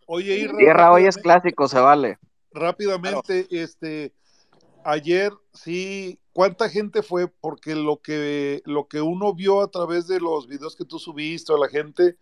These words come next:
Speaker 1: fue impactante y, y, y fue espectacular, es la palabra.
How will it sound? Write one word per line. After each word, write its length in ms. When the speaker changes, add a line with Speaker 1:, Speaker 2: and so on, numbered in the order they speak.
Speaker 1:
fue 460
impactante 920
y, 280
y, 560
y 140
fue 420
espectacular, 920
es 80
la 100
palabra. 500